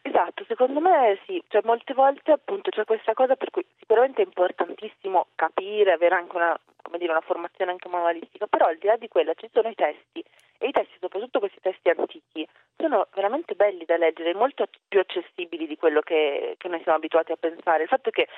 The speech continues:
siamo, secondo me, molto condizionati, ma io stessa, eh, dall'idea dello studio per l'interrogazione o per l'esame, cioè io ho fatto delle scuole anche molto competitive, per cui ero, ho studiato filosofia per molti anni veramente con questa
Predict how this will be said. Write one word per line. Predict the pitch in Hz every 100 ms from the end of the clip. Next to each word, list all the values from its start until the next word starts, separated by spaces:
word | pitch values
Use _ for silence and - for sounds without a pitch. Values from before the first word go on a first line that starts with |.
| - _ -
siamo, | 175 175
secondo | - 220 220
me, |
molto | 190 202 226
condizionati, | 202 190 185 196 196
ma | 160 151 -
io | 170
stessa, | - 175 - - 151
eh, | - - -
dall'idea | 160 175 190 185
dello | 175 165 165 165
studio | - 190 180 175 - _
per | - -
l'interrogazione | 170 180 170 165 170 - - 185 180 175
o | - 180
per | - 165
l'esame, | 175 160 175 165 165
cioè | - 165
io | 208
ho | - -
fatto | 165 -
delle | 170 170 -
scuole | - 170 165
anche | 170
molto | 185 180 190
competitive, | 175 175 170 - 180 - -
per | -
cui | 233
ero, | 175 - - - _ _ _
ho | -
studiato | - 196 190
filosofia | 190 196 190 247
per | - -
molti | 165 190 -
anni | 196 220
veramente | 170 165 196 220
con | 185 175
questa | 170 -